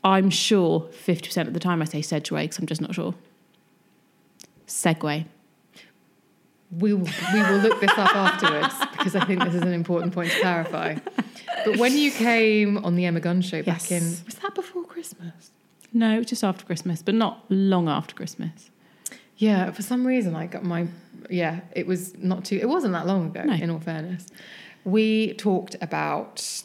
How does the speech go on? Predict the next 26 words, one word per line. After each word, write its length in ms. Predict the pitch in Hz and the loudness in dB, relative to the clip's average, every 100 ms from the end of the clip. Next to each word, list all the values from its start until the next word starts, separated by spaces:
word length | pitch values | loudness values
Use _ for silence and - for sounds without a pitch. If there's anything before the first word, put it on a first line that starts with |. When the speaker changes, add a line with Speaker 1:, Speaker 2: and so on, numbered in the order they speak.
| 214 | -8
Speaker 2:
the 80 | 170 | -10
fact 600 | - 165 151 - - - | -6 -4 -4 -6 -14 -6
that 400 | 160 214 - - - | -6 -6 -12 -16 -8
you 340 | 170 170 165 165 | -4 0 0 -2
had 220 | 160 165 | -6 -8
been 160 | 165 151 | -8 -8
at 160 | - | -10
Bobbi 220 | - 170 165 | -6 -6 -4
Brown 280 | 165 160 160 | -4 -4 -4
for 100 | 160 | -2
many 260 | 165 196 | 0 0
years. 320 | 190 156 151 | 0 -2 -6
How 140 | - 269 | 0 4
many 160 | 262 | 4
Speaker 1:
Mm. 40 | 165 | 4
Speaker 2:
was 100 | 147 | 0
it 80 | 294 | -4
again? 220 | 294 359 - - | -8 -10 -12 -6
Speaker 1:
Twelve 200 | 254 233 | -2 -2
years. 280 | 185 196 - _ _ _ _ _ _ _ - - - | -4 -6 -14 _ _ _ _ _ _ _ -20 -16 2
A 80 | 220 | 4
week 280 | 214 220 - | 4 2 -2
shy 240 | - 165 | -2 0
of 80 | 160 | 0
twelve 220 | 160 160 160 | -2 -2 -2
years. 340 | - - - | -2 -4 -12